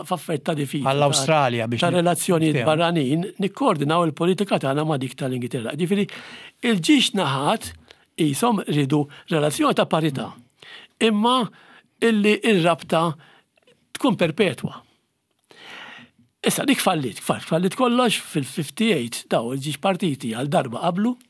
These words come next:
Speaker 1: għamlu il-Break with Britain Resolution u bdejna il-mixja għall-indipendenza. Minn hemmhekk,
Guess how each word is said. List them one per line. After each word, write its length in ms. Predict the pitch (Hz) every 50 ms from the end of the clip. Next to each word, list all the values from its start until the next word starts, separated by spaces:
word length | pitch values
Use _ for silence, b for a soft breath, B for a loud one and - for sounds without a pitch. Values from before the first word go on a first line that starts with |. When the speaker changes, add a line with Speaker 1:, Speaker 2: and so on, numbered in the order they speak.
| - - B B B B B B B
Speaker 1:
għamlu 380 | B - 160 147 139 131 139 -
il-Break 380 | 180 160 135 151 139 127 - -
with 120 | 160 135
Britain 240 | 135 139 - 156 139
Resolution 600 | 139 143 170 220 233 240 262 240 170 - 247 254 - B B B B B B
u 160 | B - 254
bdejna 400 | 196 151 180 175 175 170 165 180 -
il-mixja 580 | 254 196 156 139 143 135 - - 160 143 139 139 139 B B B 120 B B B _ _
għall-indipendenza. 920 | - 156 143 139 135 131 127 127 - 131 120 117 120 107 110 110 - - - _ _ _ B B B B B B B B B B B B B B B B B _ _ _ -
Minn 200 | 302 302 294 269
hemmhekk, 480 | 254 214 196 165 139 143 185 - -